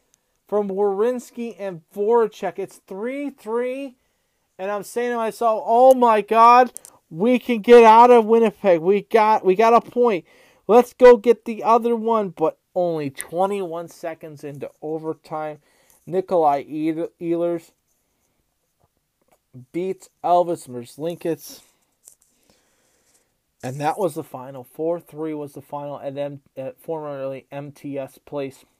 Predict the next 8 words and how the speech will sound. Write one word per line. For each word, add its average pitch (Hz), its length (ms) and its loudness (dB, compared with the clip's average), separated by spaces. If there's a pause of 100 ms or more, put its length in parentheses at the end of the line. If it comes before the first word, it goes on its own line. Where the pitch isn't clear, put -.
(1300)
As 139 400 -6
the 143 320 -4
Jackets - 640 -2
fall 165 520 0
to - 140 -18
the 147 120 -4
Winnipeg 180 580 -2
Jets - 560 -6